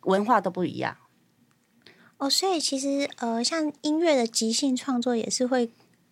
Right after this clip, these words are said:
Speaker 2: 因应着当地的一些风土民情。
Speaker 1: 但是还是会有走自己的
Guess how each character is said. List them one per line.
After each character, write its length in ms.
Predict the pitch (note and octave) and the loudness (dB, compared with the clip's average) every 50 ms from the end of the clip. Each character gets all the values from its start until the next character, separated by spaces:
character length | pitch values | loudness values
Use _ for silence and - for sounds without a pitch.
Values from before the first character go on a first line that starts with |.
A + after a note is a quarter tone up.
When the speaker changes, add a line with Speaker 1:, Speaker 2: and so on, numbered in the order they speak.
| _ _ _ _ _ _ | _ _ _ _ _ _
Speaker 2:
因 180 | - C4+ C4+ C#4 C#4 D#4 | -2 0 0 0 0 0
应 160 | D4 B3+ A#3+ | 0 0 2
着 180 | - A3 G#3 | 0 0 -2
当 340 | G#3 - - A3+ A3+ A#3 B3+ | 0 0 0 2 2 2 0
地 160 | B3+ C#4 B3+ | 0 0 0
的 140 | A#3 A3 G#3 | 0 0 0
一 40 | G#3+ | 0
些 180 | - - A3 A3 | 0 -2 -2 0
风 200 | - A3+ A#3 B3 | 0 0 0 0
土 160 | - - A3 | -2 -4 -4
民 240 | G3+ G3 G3+ G3+ G#3 | -4 -4 -4 -4 -2
情。 400 | - - - A#3 - A#3 A#3 - - - - - _ _ _ _ _ _ | -2 -2 -2 -2 -6 -10 -14 -16 -16 -20 -20 -20 _ _ _ _ _ _
Speaker 1:
但 160 | - E4+ F4 D#4+ | 2 4 4 6
是 140 | - E4+ | 4 4
还 180 | C4 G3+ F#3 F#3+ | 4 4 4 4
是 140 | F#3 A#3 B3+ | 2 2 2
会 160 | A#3 B3 G3+ | 2 4 4
有 100 | F3 E3 | 4 2
走 220 | E3 - D3 B2+ | 2 0 -2 -2
自 180 | A#2+ - - F#3 | -2 -2 -4 -4
己 240 | E3 - - - - | -4 -6 -8 -10 -10
的 220 | - - - - | -10 -10 -10 -10